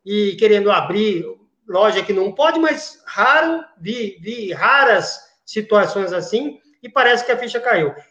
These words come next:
Então, é preciso mesmo, a gente sabe que é difícil, que é complicado, é complicado pra economia, é complicado pra todo mundo,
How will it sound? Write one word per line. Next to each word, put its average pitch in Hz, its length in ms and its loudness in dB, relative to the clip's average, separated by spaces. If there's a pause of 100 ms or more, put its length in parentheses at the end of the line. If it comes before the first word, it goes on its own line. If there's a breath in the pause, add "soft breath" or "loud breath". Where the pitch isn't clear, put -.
Então, 208 180 4
é 226 80 4
preciso 220 540 -4
mesmo, 180 520 0
a 175 60 -10
gente 240 160 -6
sabe 240 240 0
que 226 80 2
é 214 40 4
difícil, 208 440 0
que 226 60 0
é 208 40 0
complicado, 208 540 0
é 202 40 -2
complicado 208 420 0
pra 202 100 -2
economia, 185 480 0
é 175 40 0
complicado 196 480 -4
pra 185 100 -2
todo 175 220 -6
mundo, 208 380 2